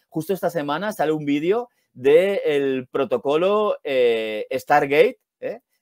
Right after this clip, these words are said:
Eh, también ahora lo veremos más adelante, del protocolo Stargate, este, que está en el puesto quince. Vamos a, hay un vídeo del protocolo Stargate, que es un puente, eh, entre cadenas de token nativos, ¿no? Y bueno, pues el token que te dan de recompensa, mm, cuando haces, cuando,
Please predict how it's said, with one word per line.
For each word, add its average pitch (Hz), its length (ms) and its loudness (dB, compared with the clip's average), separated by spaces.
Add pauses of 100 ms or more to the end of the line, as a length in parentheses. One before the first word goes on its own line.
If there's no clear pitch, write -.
(140)
Eh, 104 260 -4
también 117 260 -2
ahora 131 200 0
lo 127 100 4
veremos 123 320 0
más 117 180 -6
adelante, 135 520 -4
del 143 160 -2
protocolo 131 640 -2 (100)
Stargate, 131 680 -2
este, 165 340 -8
que 135 80 -10
está 123 140 -8
en 123 60 -4
el 120 100 -8
puesto 117 280 -6
quince. 190 380 -12 (300)
Vamos 143 260 -4
a, 143 60 -4 (260)
hay 143 160 -4
un 156 80 -6
vídeo 151 240 -4
del 135 80 -8
protocolo 127 400 -4
Stargate, 139 400 -2
que 170 80 -8
es 143 140 -6
un 135 160 -8
puente, 160 480 -4 (320)
eh, 123 160 2
entre 120 260 -2
cadenas 151 560 -2 (240)
de 143 240 4
token 165 400 0
nativos, 127 500 -2
¿no? 135 220 -12 (300)
Y 139 180 0
bueno, 151 240 0
pues 131 180 -4
el 127 140 -6
token 180 340 0
que 180 140 -2
te 170 120 0
dan 160 200 0
de 160 80 2
recompensa, 151 880 0
mm, 120 160 -10
cuando 120 280 0
haces, 139 320 -6
cuando, 113 420 -6